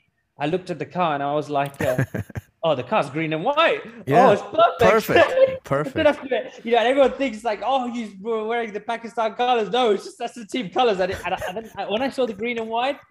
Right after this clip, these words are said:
Speaker 1: I said, "I have to put the number forty-seven for the year of independence."
Speaker 2: Absolutely. Absolutely.
Speaker 1: Nineteen forty-seven. So that's why I got a green and white car with the number forty-seven. <laughs>
Speaker 2: That's awesome.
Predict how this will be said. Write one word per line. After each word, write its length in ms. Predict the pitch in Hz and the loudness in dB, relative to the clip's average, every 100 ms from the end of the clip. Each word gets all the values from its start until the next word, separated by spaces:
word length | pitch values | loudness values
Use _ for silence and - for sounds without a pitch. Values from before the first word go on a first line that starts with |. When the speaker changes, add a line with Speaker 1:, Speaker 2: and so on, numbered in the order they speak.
| _ _ | _ _
Speaker 1:
I 80 | 160 | -4
said, 180 | 165 175 | -2 -2
"I 100 | 156 | -2
have 200 | 185 185 | -6 -8
to 60 | |
put 180 | 170 180 | -10 -8
the 60 | 151 | -4
number 240 | 151 143 | -4 -4
forty-seven 680 | 127 147 135 - 151 131 104 104 _ 127 | -6 -6 -6 -2 0 0 -8 -16 _ -14
for 60 | |
the 400 | 131 135 127 123 | -4 -2 -2 -4
year 220 | 131 156 143 | -2 0 0
of 80 | |
independence." 600 | 139 131 120 151 127 117 - | -4 -6 -6 -6 -6 -10 -4
Speaker 2:
Absolutely. 680 | 113 104 113 110 104 98 95 | -4 -2 0 0 0 -2 -4
Absolutely. 600 | 95 107 - 107 110 101 98 - - | -4 -4 -4 -4 -4 -4 -8 -14 -8
Speaker 1:
Nineteen 240 | 135 131 | -8 -6
forty-seven. 460 | 131 127 160 127 - _ _ | -8 -4 -4 -6 -14 _ _
So 120 | 151 | 0
that's 200 | 185 180 | 0 0
why 140 | 175 160 | -2 0
I 40 | |
got 180 | 156 147 | 0 -4
a 40 | |
green 160 | 185 196 | -2 -2
and 100 | 180 | -2
white 240 | 170 135 | -4 -6
car 260 | 135 139 165 _ - | -4 -4 -6 _ -10
with 120 | 147 | -6
the 40 | |
number 160 | 156 147 | -4 -6
forty-seven. 560 | 165 156 - 151 107 _ _ _ _ - | -6 -8 -6 -8 -8 _ _ _ _ -16
<laughs> 1040 | 587 - - - _ _ _ _ _ - | -14 -14 -14 -16 _ _ _ _ _ -6
Speaker 2:
That's 280 | 139 156 - | -2 -2 0
awesome. 480 | 104 107 - 95 | 0 -2 -4 -10